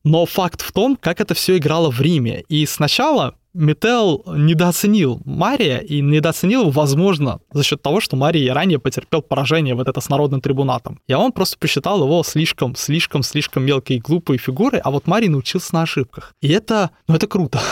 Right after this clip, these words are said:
<laughs> Я даже не знаю, как это описать. Потому что получилось так, что на историю дальнейшего мира, на историю Рима, на историю происходящего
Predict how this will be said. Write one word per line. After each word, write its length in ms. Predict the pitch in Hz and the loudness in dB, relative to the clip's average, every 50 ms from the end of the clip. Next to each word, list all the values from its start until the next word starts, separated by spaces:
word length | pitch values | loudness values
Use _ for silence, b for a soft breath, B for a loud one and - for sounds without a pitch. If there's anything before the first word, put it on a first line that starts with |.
| B B B B B | B B B B B
<laughs> 360 | B B B B B B B | B B B B B B B
Я 60 | 180 | 0
даже 220 | 160 233 220 - 180 | 0 2 2 2 2
не 60 | 190 | 2
знаю, 200 | 160 202 196 175 | 4 2 2 0
как 140 | - 160 175 | 0 -2 0
это 140 | 160 170 | 0 0
описать. 440 | 160 - - 160 - 160 135 - - B B B B B B B B | 0 0 -2 -2 -2 -2 -4 -4 -8 B B B B B B B B
Потому 280 | - - - 180 190 196 | -2 0 2 2 2 2
что 240 | - - - 151 - - - | 2 0 0 -2 -2 -4 -2
получилось 580 | - 151 165 175 - - 247 220 160 143 - - | 0 2 2 2 2 2 2 2 2 2 0 -2
так, 400 | - 202 240 277 277 - - - _ _ _ _ | -2 0 -2 -2 -4 -6 -14 -16 _ _ _ _
что 300 | - - - - 156 147 | -6 -6 -2 0 0 2
на 260 | 151 170 175 170 156 - | 2 2 2 0 -2 -2
историю 520 | - 139 - - - 190 185 170 151 139 131 | -2 -2 -2 0 0 2 2 2 2 2 0
дальнейшего 600 | 127 135 139 147 156 156 143 - - - 123 123 | 0 0 0 2 2 2 2 0 -2 -2 -2 -4
мира, 400 | 123 127 135 170 233 254 214 143 | -4 -2 -2 0 0 0 -2 -2
на 160 | - - 139 | -2 -2 -4
историю 460 | 135 - - - 170 156 139 127 127 127 | -4 -4 -2 0 0 2 2 0 0 0
Рима, 320 | 127 143 190 202 185 135 | 0 0 2 2 2 0
на 140 | 127 131 135 | 0 -2 -4
историю 340 | - - 170 160 139 123 117 | -4 -2 0 0 0 0 -2
происходящего 800 | - 131 127 - - 123 123 147 190 208 - - 139 120 113 | -2 -4 -4 -2 -4 -4 -2 0 0 0 0 -2 -2 -4 -4